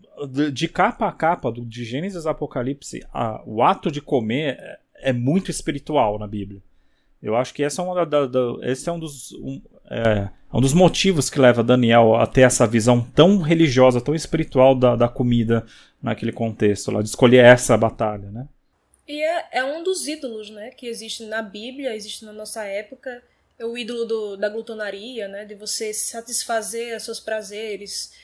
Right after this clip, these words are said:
Speaker 2: e tal, por meio de algo que, que é bom, que é benéfico, que Deus criou como uma bênção. Aí você transforma numa maldição, em, em bulimia e uma série de doenças que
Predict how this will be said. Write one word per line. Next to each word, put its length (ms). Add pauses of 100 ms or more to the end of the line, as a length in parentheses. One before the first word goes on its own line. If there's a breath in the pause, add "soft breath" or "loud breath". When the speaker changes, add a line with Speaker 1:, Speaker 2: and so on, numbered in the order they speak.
(240 soft breath)
Speaker 2:
e 60
tal, 340
por 180
meio 200
de 80
algo 200
que, 500
que 160
é 80
bom, 320
que 100
é 40
benéfico, 480
que 80
Deus 200
criou 200
como 200
uma 80
bênção. 440 (420 soft breath)
Aí 160
você 180
transforma 720 (640)
numa 120
maldição, 680
em, 500 (240)
em 240
bulimia 1000
e 120
uma 100
série 220
de 120
doenças 580
que 300